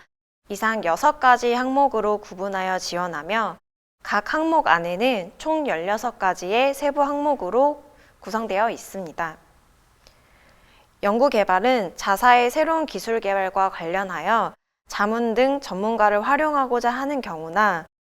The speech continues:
외부 연구 기관에 기술 개발 연구를 위탁하고자 하는 경우 등을 지원합니다.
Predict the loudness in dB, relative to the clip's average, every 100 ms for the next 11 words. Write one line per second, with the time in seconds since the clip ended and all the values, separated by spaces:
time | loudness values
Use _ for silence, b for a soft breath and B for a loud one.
0 | _ _ 2 4 6 6 4 2 2 0
1 | 0 -2 0 0 0 0 -6 _ _ _
2 | _ _ _ _ _ -12 -4 -2 2 4
3 | 4 4 0 0 2 6 6 4 -2 0
4 | 0 4 2 4 4 4 0 -2 -4 -6
5 | -8 -8 -6 -2 0 -2 -6 -6 -6 -8
6 | -4 0 0